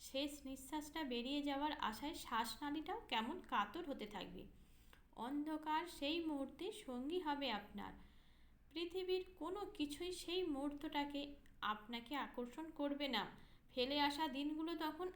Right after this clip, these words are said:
আপনার হৃদয়ে পিছু ডাকতে থাকবে। অজানা কোনো এক জগতে যাওয়ার মাঝখানে তখন একমাত্র বাধা থাকবে আপনার নিঃশ্বাসটা, আর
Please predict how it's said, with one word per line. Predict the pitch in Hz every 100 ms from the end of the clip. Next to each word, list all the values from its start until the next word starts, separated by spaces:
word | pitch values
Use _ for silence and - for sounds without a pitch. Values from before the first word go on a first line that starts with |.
| -
আপনার | 240 - 330 339 269
হৃদয়ে | 277 294 320 370 -
পিছু | 262 -
ডাকতে | 311 233 - 254
থাকবে। | 240 220 185 180 - - - -
অজানা | - 285 339 349 349 339
কোনো | 311 320 302 -
এক | 240 247 226
জগতে | 247 254 269 294
যাওয়ার | 285 254 269 277
মাঝখানে | 262 247 247 247 - 294 285 370 - - -
তখন | 269 262 294 320 - - -
একমাত্র | 220 - 277 285 285 285 320
বাধা | 285 240 214 302
থাকবে | 311 311 294 294
আপনার | 262 254 - 349 302
নিঃশ্বাসটা, | 220 220 226 208 - 202 - - - - - -
আর | - 208